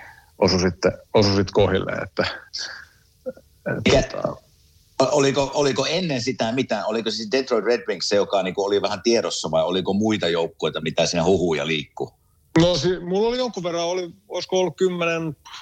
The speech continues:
Speaker 1: ko-, kolmetoista, jotain si-, si-, siitä haastattelua ja, ja, ja
Speaker 2: Joo.
Speaker 1: et niitä jengiä oli kuitenkin muutamia siinä, ketkä oli niinku kiinnostuneita, mutta ei oikeastaan ollut mitään semmoista, että mi-, missä vaiheessa. Et sit Detroit vaihtoi sen,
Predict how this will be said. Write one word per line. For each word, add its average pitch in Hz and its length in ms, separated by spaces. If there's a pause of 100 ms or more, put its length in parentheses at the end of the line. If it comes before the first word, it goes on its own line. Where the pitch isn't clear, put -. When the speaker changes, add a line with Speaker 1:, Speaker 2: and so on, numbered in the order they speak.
(260)
Speaker 1:
ko-, 147 260
kolmetoista, 151 540
jotain 143 240
si-, 165 180
si-, - 240
siitä 135 600
haastattelua 117 760
ja, 101 360
ja, 104 120
ja 104 180 (220)
Speaker 2:
Joo. - 280
Speaker 1:
et 117 120
niitä 139 280 (180)
jengiä 147 340
oli 151 120
kuitenkin 135 540 (480)
muutamia 127 460
siinä, 113 200
ketkä 110 260
oli 113 140
niinku 110 180
kiinnostuneita, 117 600
mutta 101 160
ei 120 60
oikeastaan 131 460
ollut 120 180
mitään 120 260
semmoista, 117 380
että 101 160
mi-, 113 160 (300)
missä 117 320
vaiheessa. 107 580 (600)
Et - 100
sit 123 160
Detroit 131 480
vaihtoi 135 380
sen, 110 380